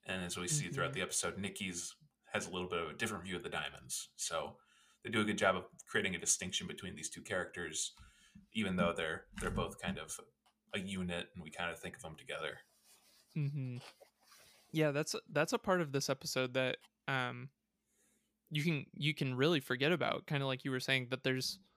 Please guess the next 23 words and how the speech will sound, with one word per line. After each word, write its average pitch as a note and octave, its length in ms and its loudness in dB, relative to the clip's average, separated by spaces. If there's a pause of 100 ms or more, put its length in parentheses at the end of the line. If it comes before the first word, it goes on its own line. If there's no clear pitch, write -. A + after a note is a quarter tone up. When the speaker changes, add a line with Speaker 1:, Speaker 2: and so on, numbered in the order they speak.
(760)
Speaker 2:
there's C#3 280 10
this D3 180 8
whole C#3+ 460 6 (100)
relationship C#3 720 6
that C3 140 4
has C#3+ 160 2
been B2+ 180 4
assumed C#3 640 4
for - 300 2
us. - 480 2 (400)
Speaker 1:
Mm-hmm. A#2 120 -2
Speaker 2:
Um, A#2+ 420 6 (120)
and C3+ 160 2
this C3 160 6
episode, B2+ 640 6 (560)
uh, A#2 300 4 (840)
kind G3 180 8
of E3 120 8
in D3+ 80 8
a C#3 80 8
similar D3 420 6
way C3+ 260 6
to, B2+ 460 4